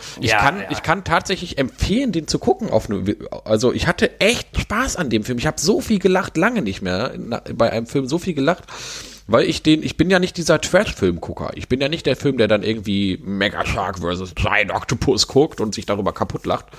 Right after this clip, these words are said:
Speaker 1: Das nervt mich nur, sowas. Aber bei dem Film hatte ich wirklich meine schiere Freude, den jetzt einfach nochmal zu gucken, weil der so furchtbar ist an
Speaker 2: Hm.
Speaker 1: vielen Stellen, aber auch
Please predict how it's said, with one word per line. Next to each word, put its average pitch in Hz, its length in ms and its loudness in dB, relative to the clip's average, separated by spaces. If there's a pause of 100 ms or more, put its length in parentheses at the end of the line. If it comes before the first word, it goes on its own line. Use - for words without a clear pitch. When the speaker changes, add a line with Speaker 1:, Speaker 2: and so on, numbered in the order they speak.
(220)
Speaker 1:
Das 92 140 -6
nervt 117 400 0
mich 82 140 -10
nur, 78 200 -6
sowas. 104 360 -6 (280)
Aber 107 160 4
bei 117 100 6
dem 190 260 2
Film 127 280 2
hatte 123 120 -4
ich 120 100 -10
wirklich 147 220 -6
meine 131 200 -6
schiere - 300 -2
Freude, 139 420 0
den 110 160 -2
jetzt 127 180 -8
einfach - 240 -6
nochmal 120 240 -6
zu - 80 -2
gucken, - 320 2 (580)
weil 113 140 4
der 120 380 4 (680)
so 135 500 4
furchtbar - 880 -2
ist - 440 -8 (300)
an 113 260 2
Speaker 2:
Hm. 135 60 6
Speaker 1:
vielen 95 300 0
Stellen, 104 520 0 (120)
aber 123 280 4
auch 123 340 0